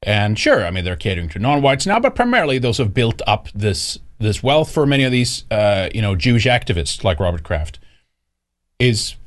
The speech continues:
white goys that are going and continuing watching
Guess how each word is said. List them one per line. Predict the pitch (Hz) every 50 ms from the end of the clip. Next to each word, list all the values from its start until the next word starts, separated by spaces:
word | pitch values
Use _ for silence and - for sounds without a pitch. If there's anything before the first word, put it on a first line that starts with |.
| -
white | - 76 76 82 82 90 82 - - - - -
goys | 120 190 180 143 85 67 - -
that | -
are | 92 87
going | 82 98 90 92 98 101
and | 113 127
continuing | - 175 165 - - 78 85 95 117 117
watching | 95 90 87 - - - 117 113 120 120